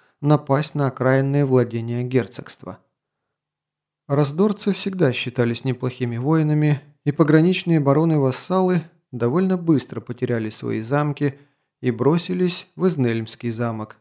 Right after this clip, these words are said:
с просьбами о помощи и воплями о долге суверена. Новому для себя поприщу герцог Эзнельмский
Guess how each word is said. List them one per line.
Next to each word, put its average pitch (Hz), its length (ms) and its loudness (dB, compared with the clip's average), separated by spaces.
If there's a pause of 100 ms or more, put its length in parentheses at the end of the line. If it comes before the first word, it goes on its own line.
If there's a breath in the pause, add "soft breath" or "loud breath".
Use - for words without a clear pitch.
(200)
с - 80 -16
просьбами 117 560 0
о 95 140 -8
помощи 180 640 -2 (260 soft breath)
и 127 140 0
воплями 185 640 0
о 131 140 0
долге 117 460 -4
суверена. 120 720 0 (1160)
Новому 170 440 6
для 156 140 2
себя 156 320 0
поприщу 156 560 -2
герцог 156 480 -4
Эзнельмский 165 840 0